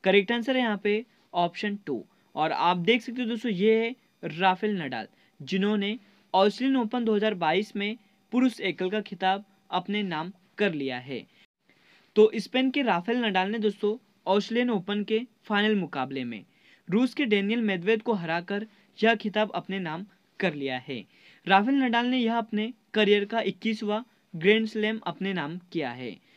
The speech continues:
दोस्तों, साथ ही यहाँ पे मैं आपको बता दूं कि एक सौ पैंतालीस साल के इतिहास में सबसे ज्यादा मेंस सिंगल खिताब जीतने वाले पुरुष खिलाड़ी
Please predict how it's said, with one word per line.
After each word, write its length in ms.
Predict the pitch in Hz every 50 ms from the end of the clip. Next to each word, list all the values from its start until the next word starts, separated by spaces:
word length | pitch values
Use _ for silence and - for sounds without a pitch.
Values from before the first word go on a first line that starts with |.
| _ - _ _ -
दोस्तों, 260 | 185 196 185 269 277
साथ 200 | 262 254 208 202
ही 120 | 196 247 254
यहाँ 160 | 240 226 226
पे 80 | 247
मैं 140 | 247 247 240
आपको 220 | 220 180 - - 208
बता 220 | 196 175 190 180
दूं 120 | 180 196 208
कि 160 | - 262 - -
एक 140 | 208 190 -
सौ 140 | - 247 233
पैंतालीस 440 | 220 196 175 185 180 190 202 196 -
साल 200 | 170 143 135 127
के 200 | 127 - 107 - - _ _ _ _ -
इतिहास 480 | 175 156 - 202 208 208 220 214 -
में 160 | 220 220 240 269 _ _ _ _ _ _
सबसे 360 | - - 240 233 226 - 277
ज्यादा 220 | 269 269 254 262 269
मेंस 320 | 240 220 202 214 214 - 254 233 -
सिंगल 280 | 240 220 220 226 233
खिताब 340 | 220 - 208 190 208 208 190
जीतने 280 | 175 175 175 190 196 208
वाले 280 | 202 196 196 208 226 233 _ _ _ _ - -
पुरुष 220 | 226 233 220 -
खिलाड़ी 360 | - - 190 175 175 202 254